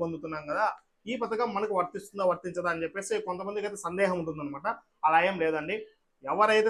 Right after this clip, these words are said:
తెల్ల రేషన్ కార్డు కలిగి ఉంటారో ఖచ్చితంగా వాళ్ళందరూ కూడా ఈ పథకానికి అర్హులే. So కాబట్టి మీరేం దిగులు చెందాల్సిన అవసరం లేదు, భయపడాల్సిన అవసరము లేదు. So మన చంద్రబాబు నాయుడు గారు అయితే అర్హులైన ప్రతి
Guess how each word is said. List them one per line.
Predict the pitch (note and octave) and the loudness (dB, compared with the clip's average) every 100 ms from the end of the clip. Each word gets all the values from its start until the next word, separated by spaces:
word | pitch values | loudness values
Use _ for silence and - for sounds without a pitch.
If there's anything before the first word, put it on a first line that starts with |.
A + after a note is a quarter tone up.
| G#3+ | 2
తెల్ల | G3+ G3+ | 2 2
రేషన్ | F#3+ G3 | 0 -2
కార్డు | F#3+ F#3+ | -4 0
కలిగి | F3+ F3+ E3+ | 0 0 0
ఉంటారో | E3+ G3 E3+ | -4 -4 -4
ఖచ్చితంగా | - - F3+ F3+ C3+ | -6 -12 -6 -4 2
వాళ్ళందరూ | C#3+ E3+ E3+ E3 D#3+ D3+ D3 C#3+ | 4 6 4 0 0 -2 -2 -6
కూడా | B2+ D3+ A#3+ - _ _ G3 | -4 0 0 -2 _ _ -8
ఈ | A3 | -2
పథకానికి | F#3 E3+ D#3 C#3 C3+ D3 A3 G#3+ _ D3+ | -2 -2 -4 -4 -6 -4 -4 -4 _ -2
అర్హులే. | D3+ D3+ D3 G#3+ D4 - - | 0 0 0 0 -2 -14 -4
So | E3 | 0
కాబట్టి | E3 F#3+ D#3+ | 2 0 -4
మీరేం | D3 C#3 E3 D3 - _ _ C#3+ | -4 -2 -4 -6 -16 _ _ -6
దిగులు | D#3 F#3 F3+ | -4 -2 -2
చెందాల్సిన | F3 F3 D#3 D#3 | 2 0 0 -2
అవసరం | F#3 F3+ F#3 | -2 2 2
లేదు, | G3 | 2
భయపడాల్సిన | D#3 D#3+ D#3+ D#3 D3+ D3 | 0 2 2 0 -2 -4
అవసరము | D3+ E3+ E3 E3 | -4 -4 0 0
లేదు. | G#3+ A3 _ _ - | 0 -4 _ _ -6
So | F3 E3 | -4 -2
మన | E3 D3+ | -2 -4
చంద్రబాబు | D#3+ E3+ F3+ F3+ F3+ | -8 -4 2 2 4
నాయుడు | E3 D#3+ | 2 2
గారు | D#3+ E3 | 2 2
అయితే | E3+ D#3+ - _ _ D#3+ | 0 0 -4 _ _ 2
అర్హులైన | F#3 A3 G#3+ A3 G#3+ | 4 6 6 4 0
ప్రతి | E3 | -4